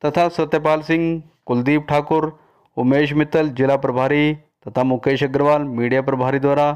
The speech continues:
सहयोग दिया गया। शिविर उपरांत योग कक्षा जारी रहेगी, जिसका संचालन जिमी शर्मा और सोनिया शर्मा योग शिक्षकों द्वारा किया जाएगा। इस मौके पर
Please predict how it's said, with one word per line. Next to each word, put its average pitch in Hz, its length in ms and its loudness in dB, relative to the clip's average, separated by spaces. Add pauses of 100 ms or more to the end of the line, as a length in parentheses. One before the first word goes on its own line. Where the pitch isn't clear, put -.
(520)
सहयोग 135 400 2
दिया 135 200 2
गया। 127 280 0 (560)
शिविर 170 420 2 (140)
उपरांत 147 520 -2
योग 139 440 0 (220)
कक्षा 151 500 0 (160)
जारी 135 380 2
रहेगी, 147 420 0
जिसका 139 360 -2
संचालन 139 640 0 (800)
जिमी 139 520 2
शर्मा 156 380 0 (120)
और 147 320 0
सोनिया 147 420 0
शर्मा 147 360 0
योग 139 360 0
शिक्षकों 151 480 0
द्वारा 147 320 2 (240)
किया 139 220 2
जाएगा। 135 580 0 (540)
इस 160 200 -2
मौके 175 300 2
पर 180 360 0